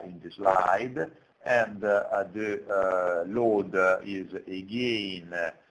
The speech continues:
fed, uh, directly, uh, from, uh, the grid through, uh, the, uh, static, uh, switch, uh, and, uh, at the same time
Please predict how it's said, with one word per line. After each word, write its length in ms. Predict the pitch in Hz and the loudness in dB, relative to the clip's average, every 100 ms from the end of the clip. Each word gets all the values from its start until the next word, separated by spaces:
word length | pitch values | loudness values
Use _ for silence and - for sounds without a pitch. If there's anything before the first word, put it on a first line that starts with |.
| _ _ | _ _
fed, 420 | 107 107 95 82 | 0 2 2 0
uh, 1120 | 87 85 82 - 92 85 82 80 80 78 76 76 | -4 -4 -4 -4 0 4 4 4 2 -2 -4 -6
directly, 880 | 80 101 95 87 82 - 87 82 78 80 | 2 4 4 2 -6 -10 -10 -8 -8 -4
uh, 160 | 85 - | -4 -4
from, 380 | - 92 87 85 | -4 0 0 -2
uh, 200 | 85 82 | -4 -4
the 140 | 82 90 | -6 -8
grid 460 | 98 95 90 90 120 156 139 - | -6 -6 -8 -6 -6 -4 -6 -8
through, 340 | 95 92 87 - - _ - | -4 -2 -4 -8 -20 _ -4
uh, 280 | 90 82 78 82 | 0 2 0 -6
the, 300 | 80 78 80 85 | -10 -10 -12 -10
uh, 360 | 80 78 80 - | -10 -8 -10 -8
static, 460 | - 90 - 85 - - | 2 2 2 -8 -14 -6
uh, 560 | 80 80 76 76 87 | -2 -2 -2 -6 -10
switch, 500 | 90 107 110 117 117 | -8 -4 -4 -4 -6
uh, 560 | 170 170 _ _ _ 110 - | -8 -8 _ _ _ -6 -2
and, 340 | 120 110 107 95 | 2 2 2 -2
uh, 80 | 95 | 0
at 140 | 101 98 | -2 -8
the 100 | 104 - | -10 -8
same 220 | 143 143 - | -10 -6 4
time 480 | 85 80 87 90 | 4 4 2 -2